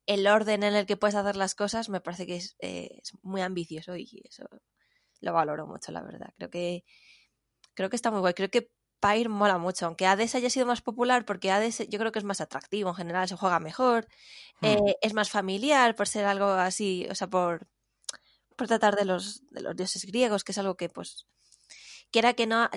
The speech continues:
Speaker 1: todo el mundo ha escuchado alguna historia, ya sea porque se ha visto la Hércules de Disney, o porque ha visto, yo qué sé, el musical este Hades Town, o yo qué sé.
Speaker 2: O los memes de Zeus meando en gente y dejándola embarazada.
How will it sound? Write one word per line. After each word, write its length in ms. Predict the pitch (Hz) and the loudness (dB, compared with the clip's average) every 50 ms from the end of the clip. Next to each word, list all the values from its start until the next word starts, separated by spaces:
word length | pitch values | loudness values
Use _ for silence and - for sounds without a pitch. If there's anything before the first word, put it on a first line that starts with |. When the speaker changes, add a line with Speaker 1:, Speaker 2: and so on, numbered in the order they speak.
| - _ _ | -10 _ _
Speaker 1:
todo 100 | - 240 | -4 -4
el 60 | 220 | -4
mundo 140 | 214 202 196 | -4 -4 -6
ha 40 | 185 | -6
escuchado 300 | - - 180 - 180 175 | -6 -8 -10 -8 -6 -6
alguna 240 | 170 170 175 170 170 | -4 -4 -6 -6 -8
historia, 300 | 170 - - 202 196 190 | -6 -2 -2 0 2 2
ya 80 | 190 | 0
sea 180 | 185 - 190 190 | 0 -2 -4 -4
porque 180 | 196 185 180 185 | -4 -4 -4 -4
se 60 | 196 | -4
ha 40 | 180 | -2
visto 360 | 190 185 - 190 185 185 185 | -2 -2 -2 -2 0 0 0
la 300 | 185 180 180 180 180 185 | 0 0 2 2 2 2
Hércules 400 | 190 185 - 196 180 180 185 180 | 2 2 0 2 2 2 2 2
de 100 | 190 180 | 0 -2
Disney, 640 | 196 226 233 - 240 240 240 240 240 240 240 247 - - - - - - - - - _ _ | -2 -4 -6 -6 -6 -4 -4 -4 -4 -4 -4 -6 -10 -16 -20 -20 -20 -20 -20 -20 -20 _ _
o 140 | 208 196 190 | 2 2 2
porque 200 | 196 190 - 180 | 0 0 0 -2
ha 40 | 175 | -2
visto, 200 | 180 185 - 190 | -2 -4 -6 -6
yo 100 | 175 175 | -6 -6
qué 80 | 175 175 | -4 -4
sé, 120 | - 180 | -4 -4
el 120 | 175 175 | -4 -4
musical 540 | 175 185 190 190 - 190 185 - 190 190 185 | -2 -4 -4 -2 0 0 2 4 4 4 4
este 1200 | 185 185 190 - - - 185 180 170 170 165 165 165 160 160 160 160 160 160 160 156 160 180 - _ _ _ _ _ _ _ _ _ _ _ _ _ _ _ _ | 4 0 -2 -4 -2 0 2 2 2 2 2 0 0 -2 -2 -2 -2 -2 -4 -4 -6 -10 -12 -16 _ _ _ _ _ _ _ _ _ _ _ _ _ _ _ _
Hades 440 | - 254 240 254 214 196 202 - - | -2 0 2 2 4 2 0 0 0
Town, 380 | - 185 185 185 185 180 185 180 | 0 2 2 2 0 -2 -4 -6
o 240 | 175 170 165 160 165 | -6 -8 -8 -8 -10
yo 140 | - - - | -12 -12 -10
qué 80 | 170 165 | -10 -10
sé. 240 | - 170 170 - _ _ _ _ _ _ _ _ _ _ - - | -10 -12 -14 -14 _ _ _ _ _ _ _ _ _ _ -18 -12
Speaker 2:
O 360 | 233 127 123 120 113 104 104 117 | -6 -4 -2 -2 -2 -2 -4 -4
los 160 | - 113 117 | -6 -6 -6
memes 360 | 123 120 120 127 127 127 127 | -4 -4 -4 -2 -4 -4 -4
de 100 | 135 127 | -6 -8
Zeus 380 | 123 - - 123 120 117 113 - | -8 -4 -4 -2 -2 -2 -4 -4
meando 320 | 113 110 110 110 110 110 | -4 -4 -4 -4 -4 -6
en 80 | 110 110 | -8 -8
gente 260 | - 113 117 - 110 110 | -10 -12 -10 -8 -8 -6
y 200 | 113 110 104 107 | -6 -8 -8 -8
dejándola 360 | 107 107 110 110 107 101 107 | -8 -6 -4 -4 -4 -4 -4
embarazada. 460 | 104 101 98 104 - 110 120 120 - | -6 -6 -8 -10 -10 -10 -12 -12 -14